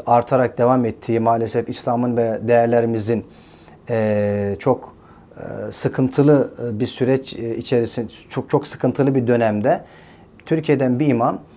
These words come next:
yurt dışında, Amerika'da, Portekiz'de konserler veriyor. E, Amerika'da albümü çıkıyor. E,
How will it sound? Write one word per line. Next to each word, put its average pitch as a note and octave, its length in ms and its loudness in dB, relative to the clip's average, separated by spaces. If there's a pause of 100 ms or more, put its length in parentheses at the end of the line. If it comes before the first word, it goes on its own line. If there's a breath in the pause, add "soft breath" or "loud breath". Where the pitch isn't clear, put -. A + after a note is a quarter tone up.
(240 loud breath)
yurt C#3 240 -2
dışında, A#2 360 -2
Amerika'da, A#2 640 0
Portekiz'de A2+ 600 -2
konserler A2+ 640 -2
veriyor. G#2+ 380 -2 (500 loud breath)
E, A#2 80 -4
Amerika'da A#2+ 720 0
albümü A#2 400 0
çıkıyor. G#2+ 440 -2 (760 loud breath)
E, B2 60 -4